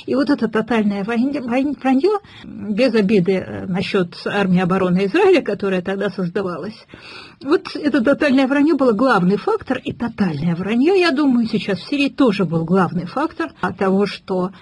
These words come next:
ничего с военной точки зрения, э, не произошло. Ещё раз повторяю, это был фактор, это не причина, это был фон. Опять же таки, а, Путин хорошо выучил афганские уроки,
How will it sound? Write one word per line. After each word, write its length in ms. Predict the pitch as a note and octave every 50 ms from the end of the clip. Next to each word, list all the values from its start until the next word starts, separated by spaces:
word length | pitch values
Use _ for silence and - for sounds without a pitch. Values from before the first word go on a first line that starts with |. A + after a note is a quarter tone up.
| - -
ничего 520 | - - - F#3 G3 G#3 G#3 G3+ - B3+ B3
с 100 | - A3+
военной 260 | G#3+ G3+ G3 F#3+ F3+
точки 320 | F3+ G#3+ G3 - - G3
зрения, 640 | F3 E3+ G3+ A#3 B3 A#3+ A#3 A3+ A3 G#3+ G3+ G3 G3
э, 180 | - F#3 F3 F3
не 120 | F3 F3+
произошло. 560 | F3 F3+ G3 F#3 F3 E3 F3 - - - F3 -
Ещё 240 | - - - D4
раз 140 | E4 E4+ -
повторяю, 680 | - - D#4+ - - - D#4 D4 D4+ D4 C#4+ C4+ B3+ - - - -
это 280 | A#3+ C4+ C4 - A#3
был 200 | G3 G3+ A3 A3
фактор, 520 | F#3+ - - A3 G#3 F#3+ F3+ - - F3 F#3
это 180 | F#3+ F#3+ G3+
не 140 | F#3+ F#3 F#3+
причина, 540 | F#3 A3 G3+ F#3 - - - G3 F3 D#3 D3+
это 240 | C3+ F3+ F3 - F3
был 180 | E3 F#3+ F#3+
фон. 480 | F3 - - - G3+ D3 - - G2+ - - _ - - - - -
Опять 380 | - B3+ A3+ F4 F#4 D#4+ A3+ A3
же 120 | A#3 A#3
таки, 440 | - A3 G3+ - - - G3+ G3+ G#3+ G3+ - - - - - - - -
а, 100 | G#3+ G3+
Путин 340 | - A#3 B3 - A#3 A3+
хорошо 440 | G3+ - A3+ A3+ A#3+ A#3 - C4+ B3+
выучил 360 | G#3+ G#3+ G#3+ G3+ - - G3
афганские 560 | F#3 F3 F3 E3+ G3 F3+ F3 F3 - - F#3+ E3+
уроки, 460 | D#3 D3 D3 D3 F3 - - F4